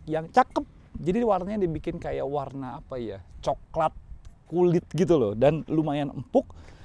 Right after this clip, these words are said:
Nah, perbedaan lagi dengan L X gitu kan, kopiannya ya, mau gimana sih ya. Kalau L X dia pakai, eh, kayak krom pipa gitu, ini dia bikin malah behel dari besi, dari aluminium ya, kayak dari besi casting gitu loh tuh. Ini solid sih ya.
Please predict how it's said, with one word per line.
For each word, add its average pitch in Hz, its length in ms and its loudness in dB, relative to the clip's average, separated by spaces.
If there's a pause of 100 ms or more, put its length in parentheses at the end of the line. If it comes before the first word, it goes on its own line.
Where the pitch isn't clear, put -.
(420)
Nah, 156 240 -2
perbedaan 165 320 4
lagi 240 160 2
dengan 156 240 -2
L - 160 0
X - 320 -8
gitu 135 160 -2
kan, 147 320 -2 (320)
kopiannya 135 560 -6
ya, 104 80 -8
mau 120 80 -8
gimana 127 320 -2
sih 120 160 -2
ya. 135 80 -4 (240)
Kalau 160 160 6
L 156 160 2
X - 160 -4
dia 160 160 -2
pakai, 143 400 -6
eh, 131 400 -4
kayak 151 320 0
krom 151 240 4
pipa 131 400 0
gitu, 175 240 2
ini 208 240 2
dia 185 160 6
bikin 202 400 0
malah 156 240 0
behel 147 640 2 (240)
dari 117 560 -6 (480)
besi, 135 560 -2
dari 117 240 0
aluminium 120 560 -4
ya, 104 160 -8
kayak 104 240 -12
dari 104 160 -4
besi 113 240 -10
casting 110 400 -4
gitu 117 160 -4
loh 120 160 -2
tuh. - 400 -12 (580)
Ini 190 240 -2
solid 180 320 8
sih 135 240 -2
ya. - 20 -2